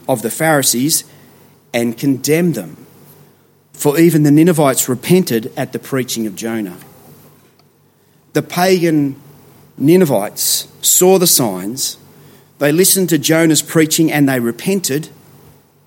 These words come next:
but these Pharisees won't. Then verse forty-two, the queen of the south, who was again not a, a Jew, but a queen from Ethiopia, well, she will raise at, she will raise at, uh, rise at the judgment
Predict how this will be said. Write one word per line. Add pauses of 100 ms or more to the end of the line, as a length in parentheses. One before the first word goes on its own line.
(800)
but
these
Pharisees
won't. (1400)
Then
verse
forty-two,
the
queen
of
the
south, (560)
who
was
again
not
a,
a
Jew, (480)
but
a
queen
from
Ethiopia, (580)
well, (140)
she
will
raise
at,
she
will
raise
at,
uh,
rise
at
the
judgment